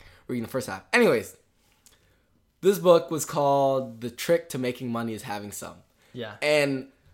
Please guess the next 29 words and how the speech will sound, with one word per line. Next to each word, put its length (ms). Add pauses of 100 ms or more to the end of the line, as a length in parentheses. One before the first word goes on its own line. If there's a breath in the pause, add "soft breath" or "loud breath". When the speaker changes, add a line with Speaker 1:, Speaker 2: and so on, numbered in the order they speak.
(180)
Speaker 1:
I 100
bought 220
it 100
for, 160
like, 280
financial 520
purposes. 560
And 100
it 40
was 100
interesting 400
'cause 160
it 40
was 180
a 60
very 280
metaphysical 760
book. 360 (360 loud breath)
Like, 120
it 80
was 140
highly 420
not 280
financial, 540
which 180
was 100
awesome. 800
Speaker 2:
<laughs> 40
Speaker 1:
'Cause 180